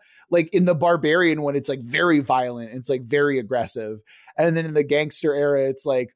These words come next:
a little bit more manipulative and subtle and stuff like that. But it's still, like,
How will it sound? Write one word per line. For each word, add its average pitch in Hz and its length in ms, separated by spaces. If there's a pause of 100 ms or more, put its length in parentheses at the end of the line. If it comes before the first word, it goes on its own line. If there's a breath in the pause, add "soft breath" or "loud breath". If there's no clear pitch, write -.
a 151 40
little 143 260
bit 143 200
more 127 420
manipulative 131 760
and 110 140
subtle 120 400
and 107 140
stuff 113 260
like 104 180
that. 104 280
But 156 120
it's 147 160
still, 180 300
like, 156 160